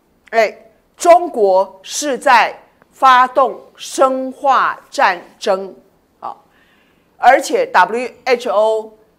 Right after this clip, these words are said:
双手沾满鲜血。”但是明明他一月底的时候就为了新冠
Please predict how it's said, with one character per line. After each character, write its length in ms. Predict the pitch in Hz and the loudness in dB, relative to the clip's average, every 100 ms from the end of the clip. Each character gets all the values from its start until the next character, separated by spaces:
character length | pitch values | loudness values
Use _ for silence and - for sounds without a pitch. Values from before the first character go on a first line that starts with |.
| - | -16
双 380 | - 285 277 | 2 4 4
手 360 | 302 247 170 - - | 0 -4 -4 -6 -14
沾 280 | - 254 233 | 0 2 2
满 360 | 240 240 185 117 - _ _ | 0 -4 -6 -6 -14 _ _
鲜 500 | - - - 196 196 | -20 -14 -6 -6 -6
血。” 400 | 202 - 170 - - _ _ _ _ _ _ _ _ _ _ _ _ _ | -10 -16 -16 -18 -20 _ _ _ _ _ _ _ _ _ _ _ _ _
但 180 | - 339 | 0 2
是 200 | 339 302 | 0 -6
明 360 | 240 226 285 330 | -4 -4 -4 -4
明 380 | 247 220 240 | -4 -6 -12
他 220 | 226 285 262 | -6 -4 -2
一 160 | 285 | -4
月 200 | 285 262 | -2 -2
底 220 | - 165 | -2 -10
的 160 | 147 156 | -14 -14
时 180 | 156 180 | -12 -12
候 460 | 233 208 160 - _ _ _ | -4 -4 -4 -10 _ _ _
就 260 | 285 247 | -2 0
为 280 | - 269 247 | 0 0 0
了 180 | 196 165 | 0 -4
新 340 | 160 262 262 | -8 -10 -8
冠 260 | 262 254 202 | -2 0 -2